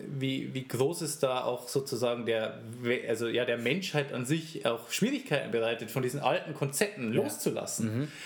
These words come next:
Speaker 1: Also dass dieses sehr archetypisch männliche
Speaker 2: Ja.
Speaker 1: ja durchaus absolut, ähm, ja, noch auf den Podest gestellt
Speaker 2: Ja, ja.
Speaker 1: wird.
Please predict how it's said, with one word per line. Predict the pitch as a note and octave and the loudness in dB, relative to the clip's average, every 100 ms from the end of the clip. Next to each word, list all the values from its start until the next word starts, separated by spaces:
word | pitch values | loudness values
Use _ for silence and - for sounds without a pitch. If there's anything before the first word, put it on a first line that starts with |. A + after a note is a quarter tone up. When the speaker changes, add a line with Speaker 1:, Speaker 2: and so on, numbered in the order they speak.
| - | -6
Speaker 1:
Also | - D3 | 0 2
dass | D3+ D#3 - | 2 0 0
dieses | D#3 D3 C#3+ | -2 0 0
sehr | - E3+ E3 | 2 2 2
archetypisch | D3+ D#3+ E3+ - E3+ E3 C#3+ - | 0 0 -2 0 -2 0 -2 2
männliche | C#3+ A#3 B3 D3+ A#2+ G#2 A2 - | 2 2 0 0 0 0 -2 -4
Speaker 2:
Ja. | G#2+ G#2+ A2 | 0 0 0
Speaker 1:
ja | B2+ | 2
durchaus | C3+ D3 A3 C#4+ - C#3 D#3+ F#3 F3+ - | 2 2 2 0 0 2 2 0 -4 -2
absolut, | C3+ G3+ - - G3+ E3+ F#3 G3+ - - - | 0 0 0 0 2 2 0 -2 -6 -6 0
ähm, | D3+ D#3 D#3 D3+ - - - - - - - - - - - - | 2 2 -2 -6 -6 -8 -10 -8 -8 -10 -10 -12 -10 -10 -6 2
ja, | G#3 D#3+ C3 | 2 2 0
noch | D3 C#3+ | 0 0
auf | C#3+ | 0
den | C#3+ | 0
Podest | - - E4 - | 0 0 0 -2
gestellt | - - - A#2 G#2 G#2 - - | -2 -2 2 2 2 -2 -8 -6
Speaker 2:
Ja, | A2 A2+ | -2 0
ja. | B2 | 4
Speaker 1:
wird. | C3 A2+ | 2 2